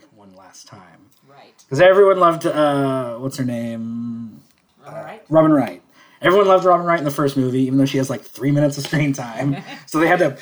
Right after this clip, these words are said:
Speaker 1: give her three more <laughs> screen minutes, uh, so that we can, uh, appease fans. And it,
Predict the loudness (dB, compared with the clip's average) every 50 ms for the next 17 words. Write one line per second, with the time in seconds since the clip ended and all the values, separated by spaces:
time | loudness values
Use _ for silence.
0 | -20 _ -4 -2 0 0 0 -2 0 0 0 0 2 2 0 0 -2 -6 -10 -8
1 | -6 -4 -4 -4 -4 -6 -6 -6 -4 -4 -4 -2 -4 -4 -8 -10 -14 -14 -20 _
2 | _ -10 -8 -6 -6 -8 -10 -12 -20 -20 -20 -18 -16 -12 -4 -2 -2 -2 -2 -2
3 | -2 -2 -2 -4 -4 -4 -4 -4 -2 -4 -4 -6 -10 -12 -14 -16 _ _ _ _
4 | _ _ _ _ -20 -14 -8 -6 -6 -6 -6 -8 -6 -4 -2 -2 -2 -4 -8 -10
5 | -12 -14 -18 _ _ _ _ _ -4 0 2 2 2 0 -2 -14